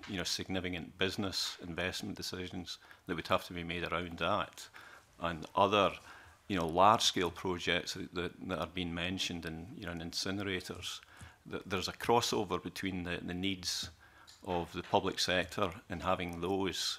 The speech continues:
types of projects delivered and what the, the business community and the ve-, investment community will have the confidence to put behind them to, to see them being achieved.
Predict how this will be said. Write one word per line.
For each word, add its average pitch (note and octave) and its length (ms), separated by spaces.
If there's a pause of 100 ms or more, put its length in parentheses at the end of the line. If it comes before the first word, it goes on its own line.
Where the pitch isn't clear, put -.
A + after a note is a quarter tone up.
(140)
types - 300
of - 100
projects F2 500
delivered F#2 560 (500)
and F#2 200
what F#2+ 340
the, E2+ 320
the F2+ 80
business G2+ 420
community E2+ 540
and E2 120
the D#2+ 60
ve-, F#2 280
investment G2 600
community F2 580 (460)
will F2+ 300
have E2+ 180
the E2 60
confidence F2+ 540
to F#2 100
put - 280
behind F2+ 340
them E2+ 220 (320)
to, - 120
to - 180
see - 180
them E2 140
being E2 180
achieved. F#2 500